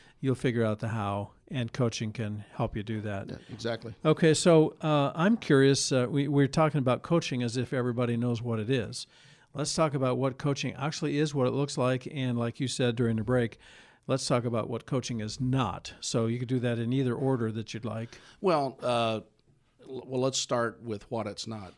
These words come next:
Speaker 2: Uh,
Speaker 1: Okay.
Speaker 2: co-, coaching is not you coming to me and asking me to make your decisions.
Speaker 1: Hmm.
Speaker 2: Okay?
Speaker 1: Yeah.
Speaker 2: I'll, I, I can sit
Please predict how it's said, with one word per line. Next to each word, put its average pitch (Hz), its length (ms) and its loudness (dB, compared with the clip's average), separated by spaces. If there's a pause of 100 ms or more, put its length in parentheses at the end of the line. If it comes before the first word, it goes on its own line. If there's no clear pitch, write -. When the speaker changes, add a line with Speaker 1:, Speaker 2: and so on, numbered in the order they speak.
(160)
Speaker 2:
Uh, 139 60 0
Speaker 1:
Okay. 120 160 0
Speaker 2:
co-, 127 120 2
coaching 131 460 0
is 107 240 -4
not 110 220 -2
you 113 140 -2
coming 110 340 -2
to 104 120 -8
me 107 280 -4
and 95 340 -12 (260)
asking 104 420 -6
me 107 140 -6
to 104 80 -6
make 107 240 -8
your 104 140 -10
decisions. 98 680 -10 (200)
Speaker 1:
Hmm. 117 320 -2 (120)
Speaker 2:
Okay? 113 160 -6 (360)
Speaker 1:
Yeah. 117 280 -2 (240)
Speaker 2:
I'll, 110 280 -4
I, 120 160 -6 (240)
I 117 80 -6
can 110 300 -8
sit 113 320 -6